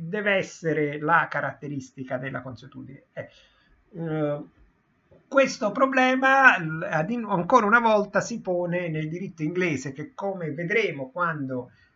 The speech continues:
analizziamo, eh, analizzeremo il mio testo Diritto e diritti nella parte sulla common law, è un diritto, quello del common law, che nasce come diritto consuetudinario. Eh, è il caso più famoso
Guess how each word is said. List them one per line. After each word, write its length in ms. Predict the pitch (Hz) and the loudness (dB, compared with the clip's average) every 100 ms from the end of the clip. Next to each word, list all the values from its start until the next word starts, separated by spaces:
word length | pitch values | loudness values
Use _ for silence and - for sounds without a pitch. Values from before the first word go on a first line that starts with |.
| _ | _
analizziamo, 1400 | - 151 151 151 143 151 180 190 160 135 127 117 120 127 135 | -10 -6 -4 -4 -6 -4 2 4 4 2 -4 -6 -10 -12 -8
eh, 80 | |
analizzeremo 960 | 127 123 117 117 123 135 131 170 180 139 | -4 -2 -2 -2 -2 -4 -4 -4 -2 -2
il 80 | 131 | -2
mio 140 | 139 | 0
testo 340 | 180 180 - 135 | 4 4 2 -4
Diritto 340 | 165 170 - | -2 -4 -4
e 40 | |
diritti 440 | 135 180 180 - 135 | -6 -4 -6 -6 -6
nella 200 | 135 147 | -6 -2
parte 340 | 190 170 156 | 0 0 -4
sulla 300 | 147 170 - | -14 -10 -8
common 380 | - 302 370 254 | -6 -8 -6 -4
law, 280 | 175 165 - _ _ _ | -2 -4 -6 _ _ _
è 160 | 233 240 | 0 2
un 220 | 196 240 | 2 -2
diritto, 880 | 254 180 - _ 196 226 214 208 _ | -2 -4 -6 _ 2 2 2 -2 _
quello 580 | - 165 185 160 143 139 | -10 -6 -4 -4 -4 -4
del 240 | 135 139 127 | -6 -8 -2
common 420 | 190 208 277 226 | -2 -2 -2 -2
law, 260 | 160 151 - | -2 -2 -2
che 180 | 233 202 | -2 0
nasce 600 | 180 131 131 - 156 147 | -2 -4 -4 -6 -8 -8
come 340 | 151 156 147 | -6 -6 -6
diritto 560 | 151 160 - - - - | -4 -6 -6 -6 -8 -6
consuetudinario. 1300 | 180 151 - 147 147 135 151 160 131 110 113 110 - _ _ _ - | -6 -6 -6 -8 -8 -6 -4 -4 -4 -8 -14 -14 -18 _ _ _ -8
Eh, 300 | 147 151 - | -6 -6 -4
è 200 | 165 180 | -2 0
il 240 | 147 - | -2 4
caso 380 | 202 175 - 127 | 8 8 6 -4
più 280 | 190 202 - | -4 -6 -6
famoso 1000 | - 190 214 226 214 196 226 233 220 | 0 4 4 4 2 4 6 6 6